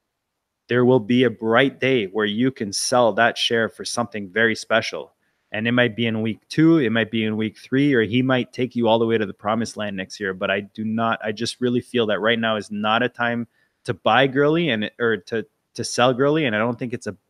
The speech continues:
time to buy Henderson, 'cause I think his value right now, a bit out of control. So if I was lucky to draft him early in rookie drafts, I'm probably looking to move him right now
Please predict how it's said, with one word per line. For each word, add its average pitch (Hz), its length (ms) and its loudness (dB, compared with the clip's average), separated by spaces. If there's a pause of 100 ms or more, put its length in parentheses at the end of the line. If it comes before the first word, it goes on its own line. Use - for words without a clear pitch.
(100)
time 117 240 -2
to 98 60 -6
buy 101 260 0
Henderson, 92 480 -8 (160)
'cause 107 140 -6
I 101 80 -2
think 139 180 -2
his 120 140 0
value 120 360 2
right 113 200 0
now, 117 340 -2 (440)
a - 80 -20 (400)
bit 233 140 -2
out 190 140 2
of 120 200 -2
control. 104 440 -6
So 110 160 -8
if - 100 -6
I 156 120 6
was 139 160 2
lucky 143 320 0
to 117 100 0
draft 110 340 0
him 110 180 -6
early 120 200 0
in 101 100 -6
rookie 120 280 -6
drafts, 180 540 -4 (440)
I'm 120 100 -6
probably 175 220 0
looking 127 300 -2
to 104 40 -6
move 123 200 0
him 98 120 -8
right 85 160 -8
now 85 200 -10